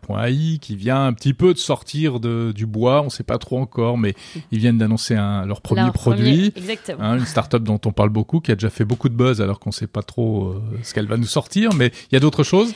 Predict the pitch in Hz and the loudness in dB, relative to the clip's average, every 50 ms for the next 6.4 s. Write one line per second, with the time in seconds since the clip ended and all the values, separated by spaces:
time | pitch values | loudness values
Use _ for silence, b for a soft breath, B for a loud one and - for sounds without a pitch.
0 | B B B B B B _ _ _ 220 208 196 196 202 214 240 247 269 277 254 | B B B B B B _ _ _ -2 0 0 0 2 2 2 2 2 0 0
1 | 226 220 214 214 208 - - - - 262 269 269 - - 220 208 - - 208 - | 0 0 0 -2 -4 -4 -8 -2 0 0 0 0 -2 -6 -6 -8 -6 -8 -8 -6
2 | - 190 185 185 185 180 175 208 214 220 208 208 226 226 226 226 214 - - 196 | -6 -4 -2 -2 -4 -2 0 2 2 2 4 4 4 4 4 2 0 -2 -6 -8
3 | - - - 214 214 214 220 214 202 190 190 185 180 180 180 180 - - 196 190 | -6 -4 -2 0 0 2 0 0 -2 -2 -4 -4 -4 -6 -6 -8 -8 -8 -6 -4
4 | 190 190 185 - 214 208 202 202 196 185 180 175 175 175 - 180 180 175 180 180 | -4 -6 -4 -2 0 0 2 2 0 -2 -2 -4 -4 -6 -6 -4 -4 -2 0 0
5 | 180 175 175 175 - _ - - - 240 208 202 208 208 - - 202 196 - 180 | 0 0 0 -2 -2 _ 0 2 2 2 2 2 0 -2 -2 -4 -6 -4 -4 -4
6 | 180 165 - - 202 214 247 - | -6 -6 -6 -4 -4 -4 -4 -4